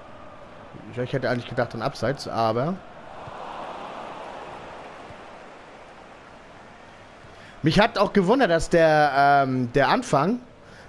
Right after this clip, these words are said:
den Leverenz nicht reingenommen hat und den, den Vandenberg. Ich glaub, der Vandenberg war nicht drin, äh, beim letzten Spiel. Total ätzend, solche Spiele überhaupt gar nicht einzuwechseln. Ich versteh's nicht.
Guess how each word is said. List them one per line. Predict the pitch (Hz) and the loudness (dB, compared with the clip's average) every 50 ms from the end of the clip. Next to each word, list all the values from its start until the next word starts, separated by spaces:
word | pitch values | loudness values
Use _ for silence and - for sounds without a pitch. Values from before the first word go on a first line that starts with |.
| - - | -4 0
den | 147 165 170 | 2 4 4
Leverenz | 185 226 254 214 160 139 147 127 - - | 4 4 4 4 4 2 2 0 0 -2
nicht | 139 127 - | -2 0 2
reingenommen | 135 135 123 123 120 113 113 107 | 2 0 0 0 0 0 0 0
hat | 101 101 98 - | 0 -2 -2 0
und | - 165 175 151 | 0 0 2 2
den, | 170 170 165 160 143 | 4 2 4 2 2
den | 127 160 156 135 - | 2 2 2 2 2
Vandenberg. | 170 214 226 196 170 135 135 120 104 98 - | 2 2 2 2 2 2 2 2 2 0 -2
Ich | 101 - | -4 -2
glaub, | - 160 139 | 0 0 2
der | 156 139 | 0 0
Vandenberg | - 160 175 170 165 156 160 147 - | 0 0 0 2 2 2 0 0 0
war | 156 151 | 0 0
nicht | 156 147 - - | 0 -2 -4 -2
drin, | 156 151 123 | -2 0 0
äh, | 104 | -2
beim | 92 98 95 98 | -2 -2 -4 -4
letzten | 101 101 - - 101 | -6 -6 -8 -10 -14
Spiel. | - - - 104 101 95 95 - - - - - - - - - | -12 -10 -6 -6 -6 -6 -6 -10 -14 -20 -20 -20 -20 -20 -8 -4
Total | - 143 - 156 175 175 | -4 0 2 2 2 2
ätzend, | 180 180 175 - - 113 104 | 2 0 -2 -4 -6 -4 0
solche | 131 165 165 160 | 0 0 0 -2
Spiele | 139 - - 202 208 185 | -6 -6 -2 0 2 2
überhaupt | 165 160 160 | 2 2 2
gar | 156 151 | 0 0
nicht | 147 - 160 | 0 0 -2
einzuwechseln. | 185 233 - - 135 110 110 - - - 98 | -2 -2 -2 -2 -4 -4 -4 -6 -8 -8 -8
Ich | 95 92 | -6 -6
versteh's | 104 101 - - 92 - - - | -8 -8 -8 -10 -12 -10 -10 -10
nicht. | - - | -10 -10